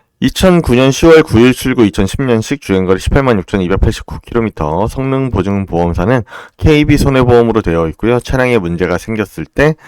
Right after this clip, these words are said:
케이비 손해보험 통해서 에이에스 받으실 수 있는 차량입니다. 와, 사고 전혀 없는 차량이고요.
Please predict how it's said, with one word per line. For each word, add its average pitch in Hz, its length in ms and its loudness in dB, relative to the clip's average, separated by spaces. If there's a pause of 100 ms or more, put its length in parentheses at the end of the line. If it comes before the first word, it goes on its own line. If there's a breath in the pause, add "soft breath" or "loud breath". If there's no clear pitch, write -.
(280 loud breath)
케이비 147 400 4
손해보험 110 480 0
통해서 107 560 -2
에이에스 107 440 0
받으실 92 380 -2
수 - 200 -6
있는 95 240 -2
차량입니다. 95 560 -2 (580 loud breath)
와, 82 100 -2
사고 220 340 2
전혀 120 320 2
없는 104 280 2
차량이고요. 131 680 -2